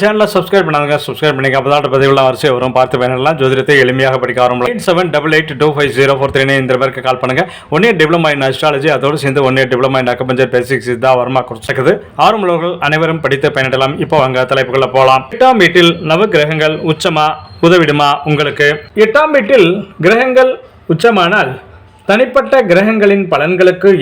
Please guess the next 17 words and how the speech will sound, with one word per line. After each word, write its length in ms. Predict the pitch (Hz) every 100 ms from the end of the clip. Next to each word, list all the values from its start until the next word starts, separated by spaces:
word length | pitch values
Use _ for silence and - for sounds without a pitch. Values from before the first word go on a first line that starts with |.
| 165
ஏற்ப 260 | 180 196 208 202 - 170
நன்மைகளையும் 680 | 160 208 233 208 180 202 226 - -
சில 220 | 196 233 -
சவால்களையும் 680 | 165 165 233 226 185 190 214
தருகிறது. 440 | 151 147 143 131 139 147 - - - - - _ 175
இது 120 | 170 147 180 175 - - 143 180
ஆயுள், 320 | 196 151 156 165 - - 170
மர்மமான 540 | 196 220 196 196 247 180
நிகழ்வுகள், 460 | 170 175 143 147 151 - -
திடீர் 320 | 165 185 214 -
செல்வம், 400 | 156 135 139 160 - - 165
ஆன்மீகம் 440 | 214 214 156 143 170 - - - 196
மற்றும் 320 | 247 254 254 247 196
பிறருடன் 560 | 208 254 254 247 254 247 - 196
ஆன 120 | 175 185 190 - 170
உறவுகள் 440 | 196 190 147 156 - -
போன்றவற்றை 560 | 214 226 202 160 175